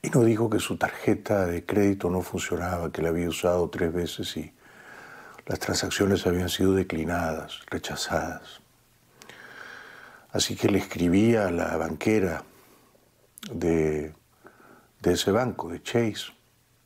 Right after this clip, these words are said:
y dije, "Ana, ¿qué está pasando? La tarjeta de nuestra hija Zoe no, no funciona". ¿Qué pasó?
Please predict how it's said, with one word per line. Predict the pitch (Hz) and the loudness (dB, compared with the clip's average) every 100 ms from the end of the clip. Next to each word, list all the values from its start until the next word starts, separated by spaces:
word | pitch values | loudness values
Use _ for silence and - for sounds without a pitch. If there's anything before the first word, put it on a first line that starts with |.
| _ _ - | _ _ -4
y | 90 | 2
dije, | 87 90 101 101 | 2 2 2 2
"Ana, | 123 90 - _ _ _ - - - _ - | 2 -2 -6 _ _ _ -20 -20 -20 _ -2
¿qué | - | -2
está | - - | 0 -2
pasando? | 101 - 170 139 92 | -2 0 0 0 0
La | 85 | -2
tarjeta | 87 - 92 - 95 | -4 -2 -2 0 0
de | 90 85 82 90 | 2 0 -2 -6
nuestra | 87 - 90 | -8 -4 -4
hija | 90 92 | -2 -2
Zoe | - 104 98 | 0 2 2
no, | 90 95 92 82 - _ _ _ _ _ _ | 0 -2 -2 -4 -8 _ _ _ _ _ _
no | 98 | -2
funciona". | 92 90 - 196 147 80 - _ _ _ _ _ _ _ _ _ _ _ _ _ _ - - - - - - - - - - - _ _ _ _ _ _ | 0 -2 2 2 2 -2 -8 _ _ _ _ _ _ _ _ _ _ _ _ _ _ -20 -20 -20 -18 -18 -18 -18 -20 -20 -20 -20 _ _ _ _ _ _
¿Qué | - 135 | 0 2
pasó? | 147 - 151 | 2 2 2